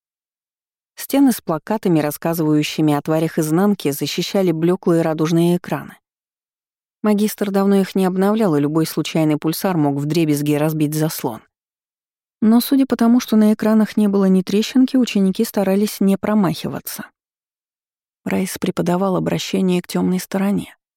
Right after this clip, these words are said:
обучал студентов приёмам самозащиты при встрече с изнаночной нечистью, а самых талантливых натаскивал до уровня маг-гвардейцев и королевских стражей. Я слышала, что у него с тьмой и её детьми какие-то личные счёты,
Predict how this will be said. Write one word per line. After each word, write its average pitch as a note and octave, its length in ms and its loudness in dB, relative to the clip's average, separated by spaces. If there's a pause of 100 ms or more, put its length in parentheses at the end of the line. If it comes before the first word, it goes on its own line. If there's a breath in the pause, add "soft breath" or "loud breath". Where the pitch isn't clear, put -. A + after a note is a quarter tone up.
(380)
обучал G#3 380 0
студентов G3+ 560 -2
приёмам F#3 480 2
самозащиты E3 640 -4
при C#3+ 140 -4
встрече E3+ 380 -2
с - 100 -8
изнаночной D#3 560 0
нечистью, - 640 -2 (800)
а D#3 100 -6
самых D3 320 -2
талантливых D#3 720 0
натаскивал D3+ 600 -2
до D3 120 0
уровня E3 400 2
маг-гвардейцев D3+ 1040 0
и C3+ 60 -4
королевских D3+ 580 -2
стражей. - 640 -6 (1200)
Я G3+ 120 -2
слышала, A3 380 -4
что - 160 -6
у G#3 60 0
него G3+ 200 2
с - 120 -6
тьмой A#3 420 0
и F3+ 80 -2
её F3 460 0
детьми F#3+ 360 -2
какие-то G3+ 440 -2
личные G3+ 380 -2
счёты, - 480 -4